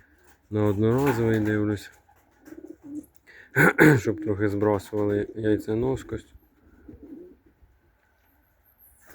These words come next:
Оспи нема в цьому году, не знаю з-за чого. Може, я вивів, я ж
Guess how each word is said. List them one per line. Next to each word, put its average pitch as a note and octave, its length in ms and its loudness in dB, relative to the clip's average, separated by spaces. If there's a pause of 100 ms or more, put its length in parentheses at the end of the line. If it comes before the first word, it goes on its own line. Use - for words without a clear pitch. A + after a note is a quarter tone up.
(520)
Оспи A2 380 -2
нема G#2 340 0
в C3 80 -4
цьому A2 340 -8
году, A2 400 -6 (380)
не G#2 180 -2
знаю G2+ 400 -2
з-за - 160 -20 (100)
чого. B2 420 -2 (1040)
Може, G2+ 340 2
я G2+ 120 2
вивів, A2 380 2
я G#2 140 0
ж G2+ 100 -10